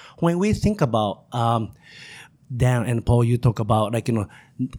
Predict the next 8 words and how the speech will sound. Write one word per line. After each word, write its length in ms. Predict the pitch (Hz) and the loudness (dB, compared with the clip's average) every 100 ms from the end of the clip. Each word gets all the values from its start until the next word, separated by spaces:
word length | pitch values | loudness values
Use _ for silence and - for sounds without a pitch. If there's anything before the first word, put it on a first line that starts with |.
| - | -10
large 420 | 123 123 143 175 | 0 4 6 6
number 280 | 175 170 156 | 6 4 4
of 200 | 123 113 | 4 2
people 500 | - 117 107 95 90 _ _ | 0 0 0 -6 -6 _ _
versus 420 | 135 131 120 - - - | 0 2 0 -2 -10 -2
N 160 | 131 | 0
equals 380 | 120 110 117 110 | 2 2 0 -2
one, 340 | 113 127 107 | 0 0 0